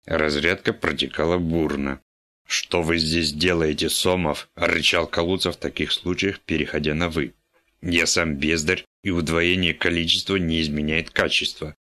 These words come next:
Выключите хотя бы усилители». «Что, не знаете? А что вы вообще знаете?» Постепенно Калуца отходил,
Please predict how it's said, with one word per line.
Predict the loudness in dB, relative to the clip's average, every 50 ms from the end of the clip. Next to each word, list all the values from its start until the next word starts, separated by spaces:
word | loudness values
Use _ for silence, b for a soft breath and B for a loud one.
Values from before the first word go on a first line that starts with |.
| _ _ _
Выключите | -6 -4 0 0 0 0 2 0 -2 0 0 0 -2 0 0 -2
хотя | 0 0 -2 0 0 0 0
бы | 2 0
усилители». | 2 2 2 2 2 0 0 -2 -2 -4 -6 -6 -8 -10 -14 _ _ _ _ _ _
«Что, | -6 -4 -2 0 2 0 0 -2 -8 _
не | -6 -2 0 0 0
знаете? | 0 0 0 0 2 2 0 -2 -2 -8 -12 -12 _ _ _ _ _
А | 0 2 2 2
что | 0 0 2 2 2 4
вы | 2 2
вообще | 2 2 0 2 0 0 2 2 2 0
знаете?» | -2 -2 -2 -4 -4 -6 -8 -10 -10 -10 -10 -12 _ _ _ _ _ _ _ _ _ _ _ _ _ _ _ _
Постепенно | -4 -4 -2 -2 -6 -4 -2 -2 0 0 -2 -2
Калуца | -2 -2 -2 0 0 -2 -2 -2 -4 -4
отходил, | -4 -4 -4 -4 -4 -2 -2 -2 -2 -2 -4